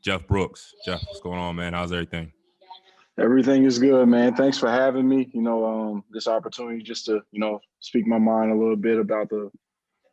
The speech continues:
Speaker 2: the way of the world, you know, in twenty twenty as we're about to end this year. So, uh, really appreciate the opportunity, bro.
Speaker 1: Man, man, before we get into twenty twenty and the,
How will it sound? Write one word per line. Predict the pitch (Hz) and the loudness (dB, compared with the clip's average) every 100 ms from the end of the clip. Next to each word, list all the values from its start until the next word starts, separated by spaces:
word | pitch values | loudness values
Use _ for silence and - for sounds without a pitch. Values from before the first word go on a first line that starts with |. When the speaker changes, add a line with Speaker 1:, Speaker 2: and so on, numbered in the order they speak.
| - | -4
Speaker 2:
the | |
way | 98 123 | 2 2
of | 120 | 4
the | |
world, | 117 131 135 127 110 - | 2 2 4 4 0 -6
you | 110 | -8
know, | 113 113 | -8 -8
in | 110 | -10
twenty | - 123 113 | -6 -4 -4
twenty | - 123 113 101 101 | -4 -4 -4 -4 -6
as | 101 | -6
we're | 104 | -2
about | 113 110 | -2 -2
to | 107 | -2
end | 107 | 0
this | 107 107 113 | -2 -2 -2
year. | 113 117 120 - | 0 0 0 -4
So, | 110 | -4
uh, | 107 107 107 104 - - _ | -4 -4 -6 -10 -14 -20 _
really | 117 139 131 | -2 0 0
appreciate | 143 131 - 123 110 | 0 -2 0 -2 -2
the | 120 | -4
opportunity, | 117 113 113 123 110 107 | -4 -6 -8 -6 -6 -8
bro. | 113 110 107 _ _ _ _ 92 | -8 -8 -10 _ _ _ _ -8
Speaker 1:
Man, | 95 85 78 | -6 -6 -8
man, | 82 | -10
before | 80 82 113 113 | -10 -8 -4 -4
we | 101 | -2
get | 110 | -2
into | 104 95 95 90 82 | -4 -6 -8 -8 -10
twenty | - 104 98 | -8 -6 -6
twenty | 85 107 98 85 | -4 -2 -2 -4
and | 85 85 | -6 -8
the, | 82 | -8